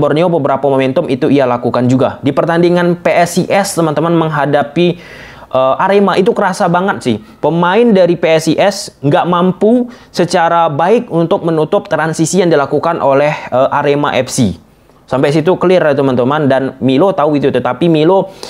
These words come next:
nggak bisa mengeliminasi, eh, hal tersebut, ia katakan ya, dia salah perkiraan. Dan ya, kemudian pasti ada yang bertanya nih, eh, aku yakin sih, teman-teman, karena ketika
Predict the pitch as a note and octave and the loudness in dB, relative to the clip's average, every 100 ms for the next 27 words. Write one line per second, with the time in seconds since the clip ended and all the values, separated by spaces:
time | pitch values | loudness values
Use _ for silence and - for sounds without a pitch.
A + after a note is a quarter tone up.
0 | - - C#3 B2 D3 D#3+ F3+ D#3+ - C#3 | -16 -4 -2 0 -2 0 0 0 -4 -4
1 | C#3+ D3+ D#3 D3+ C#3+ C3+ - G3+ F#3 - | 0 2 2 2 0 -2 -2 0 2 0
2 | A#2+ B2 A#2+ A#2 G2+ D3 D3+ C#3+ C#3 E3+ | 2 2 2 2 0 0 0 -2 -4 -2
3 | E3 B2+ C3+ B2+ C3+ C3 B2+ C#3+ A2+ G2 | -2 0 -2 -2 -4 -4 -4 -2 -2 0
4 | A#2+ D3+ - C3+ C3+ D3+ B2+ B2+ B2 B2+ | 2 0 0 -2 -2 -4 -2 0 0 0
5 | C3 - - - - G2 C3+ C3+ C3+ C3+ | -2 -6 -14 -18 -12 -2 0 0 -2 -4
6 | C3+ A2 - B2+ E3 A#2 F2 - - _ | -4 -6 -4 0 2 0 -4 -14 -20 _
7 | _ - B2 B2 D3 F#3+ G3+ F#3 C#3+ F#3 | _ -6 -2 0 2 2 0 -2 -4 0
8 | D#3+ D#3 C#3+ - C3+ D3 C3+ G#2+ F2+ - | 2 2 0 -2 -2 -2 -2 -2 -4 -12
9 | - - - G#2+ G#2 F#2+ - - - - | -20 -16 -4 0 0 0 -2 -6 -14 -4
10 | F3+ A#3 A#3+ A#3 B3+ F#3 E3+ D3 C3 B2 | 0 2 2 2 0 2 0 0 0 -2
11 | C#3 D#3+ F3+ A#3+ A#3+ A#3+ - _ _ _ | -2 -2 0 0 0 -4 -20 _ _ _
12 | _ _ _ _ _ - - E3 A#3+ B3 | _ _ _ _ _ -12 -2 0 0 0
13 | E3+ A#2+ G#2+ - | 0 0 0 -4